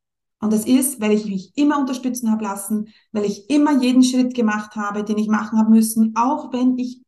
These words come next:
voll scheiß Angst ha-, hatte, weil ich bereit war, in mich zu investieren,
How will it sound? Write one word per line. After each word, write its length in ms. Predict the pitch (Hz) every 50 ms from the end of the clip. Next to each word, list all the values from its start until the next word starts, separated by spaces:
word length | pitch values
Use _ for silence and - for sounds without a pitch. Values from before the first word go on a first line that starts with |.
| _ _ _
voll 360 | _ - 240 233 247 262 254
scheiß 460 | - - - 220 214 220 233 226 - -
Angst 340 | 214 220 220 220 - -
ha-, 220 | - 185 185 - - -
hatte, 460 | - 196 190 - - 226 262 262 - - - - _ _ - _ _ _ _
weil 140 | 214 214 220
ich 180 | 226 226 - -
bereit 520 | 254 220 220 202 196 254 311 - - -
war, 320 | 277 269 269 269 262 -
in 120 | 262 240 233
mich 180 | 240 226 233
zu 80 | - -
investieren, 800 | - 220 220 214 220 - - - 247 254 254 262 247 247 254 254